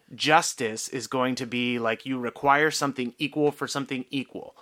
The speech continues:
And this was intended for judges of the community to exercise judgment on the people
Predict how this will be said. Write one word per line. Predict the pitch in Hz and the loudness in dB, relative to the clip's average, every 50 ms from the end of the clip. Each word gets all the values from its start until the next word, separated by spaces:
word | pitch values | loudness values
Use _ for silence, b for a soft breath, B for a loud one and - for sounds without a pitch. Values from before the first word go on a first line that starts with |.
| b b b b b b | b b b b b b
And | 127 131 | -2 0
this | 139 135 - | 0 0 0
was | - 156 127 | 0 0 0
intended | 135 127 127 - - - 156 165 175 180 180 165 - | 0 -2 -4 -2 -2 0 0 2 2 2 2 0 0
for | - 160 147 147 143 139 139 | 2 4 4 6 6 4 2
judges | 110 117 - - 143 147 151 147 170 170 165 160 | 0 -2 2 4 4 4 4 4 0 0 2 2
of | 156 139 117 | 2 2 2
the | 147 - | -2 -8
community | - 127 135 156 156 147 123 113 113 107 107 104 _ B B B B B B | -4 -2 0 2 2 2 2 0 -2 -4 -6 -8 _ B B B B B B
to | - - - | -4 -2 0
exercise | 143 143 - 143 135 151 143 139 117 | 0 -2 -2 -2 2 2 2 2 2
judgment | 113 123 135 131 127 135 139 139 131 - | 2 2 2 2 2 2 0 0 0 2
on | 135 131 127 131 | 2 4 4 2
the | 131 123 | 0 -2
people | - - 175 147 - 123 107 104 107 - | 0 0 0 0 0 0 0 0 -2 -6